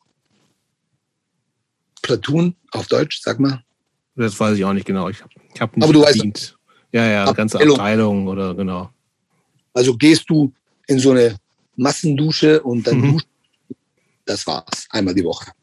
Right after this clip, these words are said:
Speaker 2: Ja, aber das,
Speaker 1: Wechselst du
Speaker 2: das ist halt so, ähm, d-, wir hatten neulich mit, mit Christopher gesprochen und der, der war auch beim, bei, in, also in der Bundeswehr.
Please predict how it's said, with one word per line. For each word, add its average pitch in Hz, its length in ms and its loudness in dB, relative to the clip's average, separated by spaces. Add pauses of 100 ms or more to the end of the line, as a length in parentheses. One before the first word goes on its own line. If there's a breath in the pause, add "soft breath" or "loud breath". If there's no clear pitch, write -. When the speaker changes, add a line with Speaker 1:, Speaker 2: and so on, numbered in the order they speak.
(400 loud breath)
Speaker 2:
Ja, 127 160 4
aber 123 80 4
das, 135 120 4
Speaker 1:
Wechselst - 40 0
du 156 60 6
Speaker 2:
das 131 100 6
ist 143 120 -2
halt 147 180 2
so, 151 220 0 (540 soft breath)
ähm, 131 340 2 (340)
d-, 120 120 -14 (200)
wir 120 160 0
hatten 156 180 2
neulich 151 280 2
mit, 147 220 -2
mit 123 140 0
Christopher 165 420 0
gesprochen 131 480 0 (840)
und 123 160 -2
der, 127 120 4
der 110 420 -2
war 117 100 0
auch 139 100 -2
beim, 123 460 0
bei, 117 160 -6
in, 113 260 -4
also 110 160 -2
in 107 60 2
der 104 80 0
Bundeswehr. 160 640 0